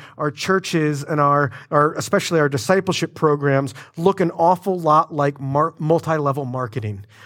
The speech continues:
They look an awful lot like Amway, where there's one person at the top and you can draw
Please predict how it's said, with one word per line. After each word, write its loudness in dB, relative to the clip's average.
They 0
look 2
an 2
awful 2
lot 4
like 2
Amway, 2
where -2
there's -4
one 0
person 0
at 2
the -6
top 2
and -4
you -2
can -4
draw 2